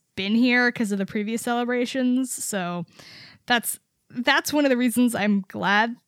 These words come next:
they're coming back here is because I know the layout. So I'll, I'll be like, "Oh, okay, I know where that room is," so I don't have to, like,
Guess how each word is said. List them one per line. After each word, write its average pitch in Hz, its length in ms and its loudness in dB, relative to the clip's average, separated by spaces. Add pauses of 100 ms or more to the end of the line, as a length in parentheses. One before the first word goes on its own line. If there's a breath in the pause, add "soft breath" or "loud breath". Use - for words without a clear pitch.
(160)
they're 269 160 2
coming 294 260 0
back 302 220 2
here 311 240 2
is 285 120 0
because 240 280 0
I 214 120 0
know 208 680 2 (260 soft breath)
the 220 140 0
layout. 196 520 2
So 208 200 0
I'll, 196 160 0
I'll 190 160 -2
be 185 160 -2
like, 180 280 -4
"Oh, 330 480 4
okay, 294 240 4
I 269 120 4
know 277 160 4
where 269 200 4 (180)
that 214 220 2
room 202 240 -2
is," 180 240 -2
so 196 140 -4
I 185 80 -2
don't 190 160 -2
have 190 200 -4
to, 196 100 -6
like, - 360 -10